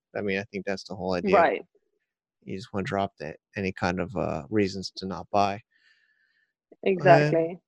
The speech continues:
Speaker 1: and then, yeah, it's all B two C direct, one piece, right?
Speaker 2: Yes, we are all B two C, one piece, exactly.
Speaker 1: Okay. And then is it, it's your brand, so it's your bra-, it's like, uh, it'll come with your logo on the,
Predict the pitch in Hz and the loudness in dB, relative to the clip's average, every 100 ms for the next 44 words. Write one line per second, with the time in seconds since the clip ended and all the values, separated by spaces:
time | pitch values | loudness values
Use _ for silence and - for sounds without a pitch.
0 | _ _ _ _ _ _ _ _ 147 143 | _ _ _ _ _ _ _ _ 0 2
1 | 143 143 123 120 151 147 143 127 117 - | 4 6 4 4 2 4 4 0 0 2
2 | 127 113 110 107 104 110 117 107 131 107 | 2 4 4 4 2 0 0 2 2 2
3 | 98 117 113 156 190 _ _ _ _ _ | 2 2 4 4 0 _ _ _ _ _
4 | _ _ _ _ _ _ _ _ _ _ | _ _ _ _ _ _ _ _ _ _
5 | _ - - - 196 127 - - - - | _ -20 -12 4 6 6 0 -20 -20 -4
6 | 180 175 160 165 160 - - _ - 156 | 0 2 4 4 2 0 -6 _ 0 2
7 | 151 82 190 - - - - _ - 180 | 2 0 -4 -6 -8 -10 -16 _ 0 0
8 | 185 190 - _ _ _ _ _ - 131 | -4 -10 -14 _ _ _ _ _ -2 0
9 | 135 147 196 - _ _ _ _ _ _ | 2 0 -2 -12 _ _ _ _ _ _
10 | - 139 135 135 135 139 143 139 - _ | -2 0 2 2 2 0 0 -2 -6 _
11 | _ _ _ _ - 147 147 143 131 123 | _ _ _ _ -2 0 2 2 2 2
12 | 117 156 165 - 131 - 127 117 113 113 | 4 4 2 0 0 4 4 6 2 2
13 | 135 127 117 123 113 113 - 117 107 - | 2 2 2 2 2 2 2 4 4 4
14 | 120 117 131 123 117 - 117 110 110 110 | 4 2 0 2 2 2 4 4 4 2
15 | 113 120 113 110 110 107 | 2 4 4 4 2 -2